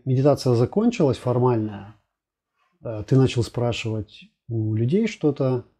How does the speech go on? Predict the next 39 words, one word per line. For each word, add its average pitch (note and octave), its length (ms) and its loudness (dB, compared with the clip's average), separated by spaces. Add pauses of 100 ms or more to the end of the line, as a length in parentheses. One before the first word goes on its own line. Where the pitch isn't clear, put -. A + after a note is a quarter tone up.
у A2+ 60 -8
других A2 260 0
участников. D3 640 -2 (960)
А A#2 180 2
я D3 180 6
просто D3+ 380 0
сел, G#3 280 4
ну, D3 160 6
мне B2+ 160 6
захотелось D3 500 0
вот G#2+ 160 -10
сесть, G#3+ 320 -4
просто B2 340 -6
положить A2+ 480 -2
руки. D3 500 2 (1000)
И B2+ 100 0
у B2+ 60 6
меня C#3 140 6
было B2+ 260 4 (140)
такое A#2+ 280 -2
прям B2 240 0
ощущение, D3 480 2
ну, A#2+ 180 -2 (180)
вот F#2 80 -14 (300)
мне A2 180 -4
захотелось C3 520 2
повернуться. C3 840 0
Я B2+ 240 -4
сидел B2 320 0
вблизи B2 400 0
к - 60 -16
тебя, A#2+ 280 -6
да, C3 160 -10
и C#3 280 -8
мне B2+ 140 2
захотелось B2 320 0
повернуться C3+ 480 2
к G2+ 60 -4
залу. A#2+ 420 0